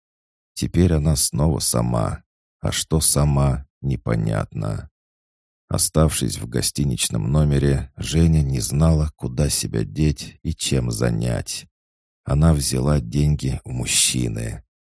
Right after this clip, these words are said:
Конечно, с твёрдым убеждением, что вернёт, частично с первой же зарплаты, а дальше посмотрит.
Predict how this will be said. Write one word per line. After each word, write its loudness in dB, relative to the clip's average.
Конечно, 0
с -2
твёрдым -2
убеждением, -2
что -4
вернёт, 0
частично 0
с 0
первой 0
же -4
зарплаты, 0
а -4
дальше -2
посмотрит. -2